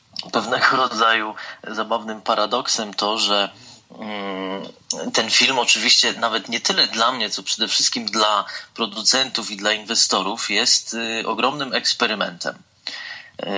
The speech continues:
y, który nie ma przecież żadnych estymacji finansowych, ile taki film powinien kosztować, żeby mógł się zwrócić i tak dalej, i tak dalej. Em, no i my byliśmy szalenie ciekawi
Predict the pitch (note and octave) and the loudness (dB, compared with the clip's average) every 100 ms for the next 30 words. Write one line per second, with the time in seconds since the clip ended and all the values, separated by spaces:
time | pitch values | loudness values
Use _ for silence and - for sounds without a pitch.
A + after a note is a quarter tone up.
0 | G2 F#2+ F#2+ G2 - A2 G#2+ A2+ G#2+ - | -2 0 -2 -4 -2 0 2 2 2 2
1 | G#2 G#2+ G#2 G2+ G2 F#2+ - G2 - - | 2 4 4 4 0 0 0 2 2 2
2 | A2+ B2 - A#2 A#2 A2 G#2+ A2+ G2+ G2 | 2 4 4 2 2 4 4 4 2 0
3 | G2 G2 F#2+ G#2 - G#2+ A2 G2 A2 A2+ | 0 0 -2 -2 -2 -2 -4 -4 -2 2
4 | A#2 - B2+ G2+ F#2+ G2+ G2+ G#2+ - B2 | 4 4 2 0 0 -2 -4 -4 2 4
5 | A#2 A2+ C3 B2 A2 G2 - - - - | 4 2 2 2 2 2 -2 -4 -8 -6
6 | - A#2+ G#2+ A2 G#2 G2+ G2+ G2 F#2 F#2 | 0 0 4 4 4 0 -2 0 2 2
7 | A2+ - - - - - - - G#3 A3 | -2 -8 -16 -14 -16 -8 -2 0 2 0
8 | A3 A3 A3+ - _ - _ _ - - | -4 -8 -8 -14 _ -20 _ _ -8 0
9 | A2 A2+ A#2 A#2 A2 - B2 A#2+ A2+ A2+ | 0 2 0 0 2 2 4 4 4 2
10 | A2+ B2 C#3 B2+ G#2+ G#2 F#2+ | 0 0 2 0 0 -4 -8